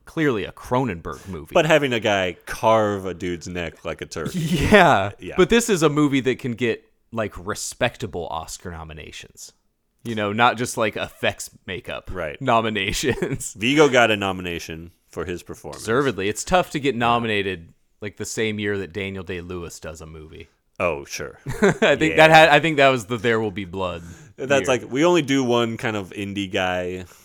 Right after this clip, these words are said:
Speaker 2: <laughs> a
Speaker 1: Yeah.
Speaker 2: year. We're not gonna
Speaker 1: <laughs>
Speaker 2: Cronenberg never really gets that same,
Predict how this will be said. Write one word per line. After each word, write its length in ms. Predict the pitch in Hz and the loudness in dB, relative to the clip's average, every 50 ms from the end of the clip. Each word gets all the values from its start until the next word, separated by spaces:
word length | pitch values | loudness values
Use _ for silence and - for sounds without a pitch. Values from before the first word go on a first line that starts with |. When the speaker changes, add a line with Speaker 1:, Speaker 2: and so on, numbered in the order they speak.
| _ - - - - - | _ -20 -20 -20 -12 -8
Speaker 2:
<laughs> 40 | 143 | -2
a 20 | 135 | 0
Speaker 1:
Yeah. 260 | 131 113 101 90 90 | 2 2 2 2 0
Speaker 2:
year. 240 | 98 98 98 95 92 | 0 0 0 0 -2
We're 100 | 92 98 | -2 -4
not 140 | 98 98 - | -6 -6 -6
gonna 200 | 113 - 82 82 | -6 -6 -4 -2
Speaker 1:
<laughs> 440 | - 220 185 - - 233 - 135 - - _ _ - | -2 -2 -2 -2 -4 -4 -6 -6 -8 -12 _ _ -6
Speaker 2:
Cronenberg 340 | - - 302 320 269 208 185 | -4 -4 0 2 2 2 4
never 180 | 185 185 175 | 4 4 4
really 200 | 165 160 151 143 | 4 4 4 4
gets 240 | 117 131 127 - - | 2 2 0 0 0
that 280 | - 101 95 85 - - | 0 0 0 -2 -4 -8
same, 420 | - - 95 90 87 87 85 - | -8 -8 -8 -8 -8 -10 -14 -16